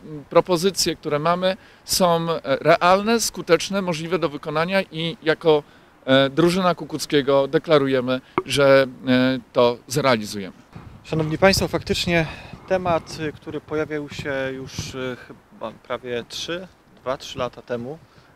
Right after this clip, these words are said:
Speaker 2: a o którym często rozmawiam na sesji, czyli temat, y, apteki całodobowej. On się przewija, e, w dyskusji publicznej już, e, od, e, dłuższego czasu. Najpierw sytuacja uległa zmianie na skutek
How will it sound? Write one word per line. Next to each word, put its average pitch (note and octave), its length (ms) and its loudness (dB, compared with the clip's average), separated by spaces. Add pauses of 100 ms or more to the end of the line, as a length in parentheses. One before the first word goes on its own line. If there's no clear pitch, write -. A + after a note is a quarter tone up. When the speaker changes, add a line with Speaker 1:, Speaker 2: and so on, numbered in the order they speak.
(100)
Speaker 2:
a B2 340 -6
o - 100 -12
którym C#3 380 -6
często D3+ 400 -4
rozmawiam C3 360 -6
na B2 120 -6
sesji, C3+ 420 -6
czyli A#2+ 400 -12
temat, A#2 680 -6
y, A2+ 140 -10
apteki A#2 480 -10
całodobowej. G#2 640 -8
On - 120 -14
się - 140 -16
przewija, C#3 560 -4 (480)
e, B2 200 -2
w A2+ 80 -12
dyskusji B2+ 640 -8
publicznej B2 600 -12
już, - 440 -14
e, A2 440 -10
od, A2+ 400 -12 (340)
e, A2 40 -10
dłuższego A2+ 480 -12
czasu. A2+ 300 -10
Najpierw A#2+ 400 -10
sytuacja A#2 720 -6 (140)
uległa A#2 340 -6
zmianie A#2 300 -10
na A2+ 100 -10
skutek A#2 420 -8